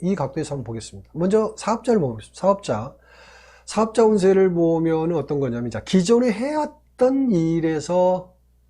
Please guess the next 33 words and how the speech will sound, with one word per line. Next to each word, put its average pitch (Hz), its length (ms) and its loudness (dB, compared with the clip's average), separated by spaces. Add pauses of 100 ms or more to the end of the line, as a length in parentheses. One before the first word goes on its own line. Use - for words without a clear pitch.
(180)
기존에 175 260 0
해왔던 233 420 -2
일이에요. 107 220 -6
새로운 202 280 -4
일이 113 120 -6
아니고, 104 400 -14
이래서 147 400 -8
꾸준히 233 440 0
매출이 185 460 0
나온다. 110 520 -6 (460)
아, 110 220 -10
기존의 165 320 0
업적에서 196 520 2
나오는 123 260 -4
거지, 120 280 -8 (600)
새로운 254 340 0
일이 151 180 -2
아니라는 107 380 -12
거죠. - 220 -20 (540)
일단은 208 540 0 (120)
그래서 175 240 0
좋다라고 120 420 -10
하는 101 120 -14
거. 120 100 -14
새로운 277 480 2
일은 226 200 2
아직 151 280 -4
때, 214 240 2 (100)
때가 240 220 2
안 127 100 0
됐다라고 143 360 -2
보는 113 180 -8
거예요. 123 340 -8